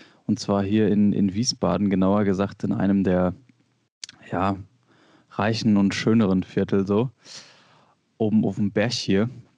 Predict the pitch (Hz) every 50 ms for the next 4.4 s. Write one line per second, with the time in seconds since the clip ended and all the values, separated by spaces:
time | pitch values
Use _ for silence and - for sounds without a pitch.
0 | _ _ _ _ _ _ _ _ _ _ _ _ _ _ - - - 127 107 95
1 | - - 107 104 104 104 104 104 - - 101 101 101 101 98 98 95 98 95 92
2 | 90 95 104 110 107 117 107 104 104 104 104 107 107 107 104 101 101 101 - -
3 | - 127 123 123 110 117 113 - 123 120 120 120 120 123 123 135 - - - _
4 | - - _ - 101 95 85